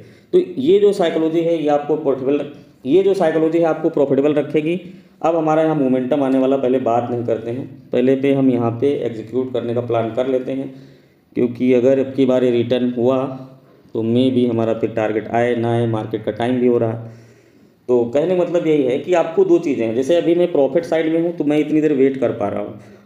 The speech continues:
आप लोग की गलती ज़्यादातर trader की होती है कि loss side wait करते हैं। Loss side तो आपको wait करना ही नहीं चाहिए, जो आपने सोचा उसके नीचे तुरंत आप वहाँ पे निकल जाओ।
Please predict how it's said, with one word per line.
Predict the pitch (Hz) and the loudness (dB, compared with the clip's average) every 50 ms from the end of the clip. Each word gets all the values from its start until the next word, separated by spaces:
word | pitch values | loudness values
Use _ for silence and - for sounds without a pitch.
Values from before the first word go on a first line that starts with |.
| _ - | _ -4
आप | 123 135 135 - | -2 0 2 4
लोग | 180 190 190 190 | 4 4 4 2
की | 190 196 | 2 4
गलती | 185 180 165 185 190 190 | 4 4 2 2 2 2
ज़्यादातर | 180 165 165 170 170 185 180 | 4 4 2 2 2 2 0
trader | 180 180 175 170 175 | 2 2 0 0 0
की | 170 175 | 2 4
होती | 175 170 170 - 185 | 4 4 4 2 0
है | 185 | 2
कि | 180 190 185 | 2 4 4
loss | 156 131 135 147 160 196 196 196 - | 6 6 6 6 4 4 2 0 0
side | 180 165 170 160 | 0 2 2 4
wait | 139 139 139 143 139 | 4 4 2 2 0
करते | 127 113 110 127 117 | -2 -2 0 0 0
हैं। | 117 113 | 0 2
Loss | 113 120 131 156 175 170 - - | 2 2 2 2 2 0 -2 -2
side | 160 156 160 160 160 | -2 -2 -2 0 -2
तो | 165 | -2
आपको | 156 147 156 165 170 160 | -2 -2 0 0 0 2
wait | 147 156 160 151 | 2 2 2 2
करना | 156 156 147 143 151 | 0 -2 0 2 2
ही | 160 | 2
नहीं | 160 160 156 | 2 2 2
चाहिए, | 151 151 131 117 | 2 2 2 2
जो | 117 127 139 | 2 2 2
आपने | 139 135 147 156 147 | 2 0 0 -2 -2
सोचा | - 143 131 123 120 - 170 175 190 202 190 - - - - - - - - - | -2 -2 -4 -4 -2 0 0 0 0 0 -4 -8 -14 -16 -18 -20 -20 -16 -6 -2
उसके | 139 135 131 - - 185 190 | -2 -2 -2 0 2 2 4
नीचे | 175 156 151 139 151 175 175 180 | 4 4 2 2 2 2 2 2
तुरंत | 175 180 147 156 156 156 151 | 2 2 0 2 2 2 2
आप | 143 143 139 | 2 2 0
वहाँ | 135 131 127 123 | 0 0 0 0
पे | 120 139 165 190 202 - - - - - - - | 0 0 0 0 0 -2 -8 -16 -20 -12 -4 0
निकल | 123 123 - 127 117 107 | 0 2 2 2 0 0
जाओ। | 107 107 110 - | 0 -2 -4 -4